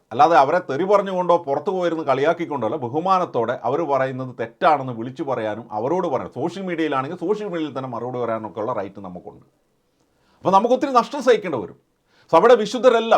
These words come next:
വിശുദ്ധ പാതിരാപ്പിയോ സഭയിലെ ഏറ്റവും വലിയ അവസാന കാലത്തെ മിസ്റ്റിക്കായിരുന്നു. അഞ്ച് വർഷം സഭ ഔദ്യോഗികമായി വിശുദ്ധ കുർബാന ചെല്ലുന്ന വിലക്കിയ ആളാണ്.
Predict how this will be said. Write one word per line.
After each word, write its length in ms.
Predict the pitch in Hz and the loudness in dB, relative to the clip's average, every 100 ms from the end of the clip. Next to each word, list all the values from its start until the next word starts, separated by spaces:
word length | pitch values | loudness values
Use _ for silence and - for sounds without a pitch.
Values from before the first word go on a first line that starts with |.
| 156 | 2
വിശുദ്ധ 200 | 175 214 214 | -4 -2 4
പാതിരാപ്പിയോ 580 | 185 208 233 226 175 139 - | 4 6 6 4 0 -4 -4
സഭയിലെ 260 | 147 202 185 | -2 -2 -2
ഏറ്റവും 240 | - 220 202 | -2 -4 0
വലിയ 120 | 180 | 2
അവസാന 240 | 160 196 196 185 | 2 0 4 6
കാലത്തെ 220 | 185 185 160 | 4 2 -8
മിസ്റ്റിക്കായിരുന്നു. 640 | 135 202 160 120 92 85 _ _ - 127 | -10 -6 -2 -2 -2 -16 _ _ -2 0
അഞ്ച് 300 | 180 220 233 202 | 0 -2 0 0
വർഷം 260 | 180 202 196 | 0 -4 -2
സഭ 140 | 151 165 160 160 | 2 6 4 4
ഔദ്യോഗികമായി 800 | 151 208 214 202 175 147 156 214 _ _ _ _ _ _ _ _ _ _ _ _ _ _ _ _ _ _ _ _ _ _ _ 156 | 0 0 0 -2 -4 -4 -4 -8 _ _ _ _ _ _ _ _ _ _ _ _ _ _ _ _ _ _ _ _ _ _ _ -4
വിശുദ്ധ 220 | 233 247 | 2 4
കുർബാന 280 | 240 220 208 180 | 6 8 6 4
ചെല്ലുന്ന 220 | 160 151 131 | -4 -4 -4
വിലക്കിയ 320 | 131 135 131 92 | -4 -4 -2 -2
ആളാണ്. 240 | 80 | -6